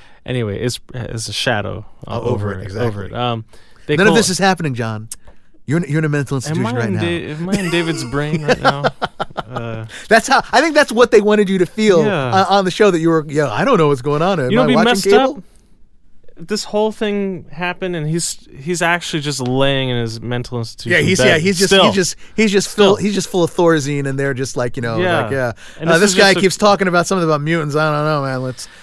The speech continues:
Speaker 2: let's
Speaker 1: Oh.
Speaker 2: change his diaper again.
Speaker 1: <laughs> No, but, um, so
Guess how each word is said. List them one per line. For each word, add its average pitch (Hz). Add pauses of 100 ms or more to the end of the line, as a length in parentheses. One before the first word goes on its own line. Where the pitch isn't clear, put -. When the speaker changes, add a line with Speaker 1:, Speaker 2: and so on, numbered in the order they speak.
Speaker 2:
let's 175
Speaker 1:
Oh. 151
Speaker 2:
change 214
his 175
diaper 165
again. 151
Speaker 1:
<laughs> 175 (480)
No, 180
but, 160
um, 143 (480)
so 139